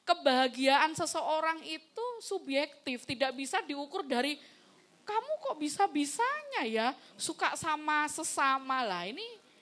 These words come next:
ya ini juga, ya karena memang ini ya, soal persepsi ini juga menyambung dari yang Mas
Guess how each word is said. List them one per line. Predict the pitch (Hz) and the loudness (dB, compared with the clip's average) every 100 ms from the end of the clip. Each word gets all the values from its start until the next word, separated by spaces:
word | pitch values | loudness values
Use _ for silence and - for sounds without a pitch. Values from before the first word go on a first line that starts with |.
| _ - | _ -4
ya | 220 | -2
ini | 285 453 | -2 -4
juga, | 254 226 220 - - _ | 2 4 4 0 -12 _
ya | 233 208 220 | -2 0 0
karena | 220 302 | -2 0
memang | 294 269 294 311 311 - - - _ _ _ - | -2 2 0 0 -8 -20 -20 -20 _ _ _ -2
ini | 269 277 214 | 0 2 2
ya, | 190 196 180 - | 0 -2 -10 -12
soal | - 285 254 262 | -4 2 6 6
persepsi | 269 277 - 254 247 214 208 | 4 0 2 0 0 -4 -4
ini | 294 | -4
juga | 277 226 226 | -4 -2 0
menyambung | 233 233 233 294 | -2 -4 -4 -4
dari | 240 214 240 240 | 0 0 0 0
yang | 226 226 233 - _ _ _ _ _ _ _ 233 | 0 -2 -14 -20 _ _ _ _ _ _ _ -2
Mas | 240 240 240 - - - | 0 0 -2 -4 -6 -8